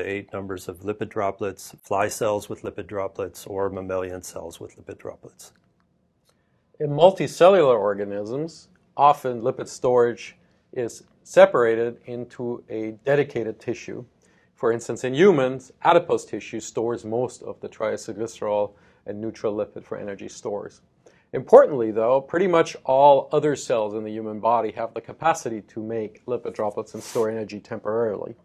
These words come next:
Speaker 2: For instance, after a meal, the intestine stores temporarily lipids and lipid droplets, here shown in blue. Uh, the liver takes up lipids from circulation and from,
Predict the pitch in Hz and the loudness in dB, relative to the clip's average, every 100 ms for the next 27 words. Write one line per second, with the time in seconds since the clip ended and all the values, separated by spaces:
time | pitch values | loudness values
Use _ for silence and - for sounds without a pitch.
0 | _ _ _ _ - 135 180 - 131 - | _ _ _ _ 2 4 4 2 -2 -2
1 | - 139 - 120 113 135 139 139 160 117 | 0 0 2 0 0 0 2 2 0 -4
2 | 107 104 - 170 - 113 110 117 113 _ | -8 -2 4 4 4 -6 -6 -8 -14 _
3 | _ _ - - 143 131 127 131 135 120 | _ _ -20 0 2 4 2 0 -6 0
4 | 123 180 160 110 110 110 113 - 101 113 | 6 6 6 2 -2 -2 -2 -4 -8 -6
5 | 104 104 101 - 95 95 107 - 104 - | -6 -8 -8 -4 -4 -4 -12 -10 -10 -8
6 | 104 110 101 131 160 120 - _ _ _ | -10 -10 -6 0 2 2 -6 _ _ _
7 | _ - _ - 107 101 104 120 165 185 | _ -20 _ -8 -6 -4 -2 8 8 10
8 | 127 143 196 165 - 135 147 - 135 113 | 8 6 4 -4 -6 -4 -2 4 4 4
9 | 117 113 104 - 117 117 131 117 117 107 | 0 -2 -8 -6 -6 -4 -2 -2 -2 -2
10 | 120 - 120 101 98 - 110 107 | -2 -4 -8 -8 -10 -6 -4 -4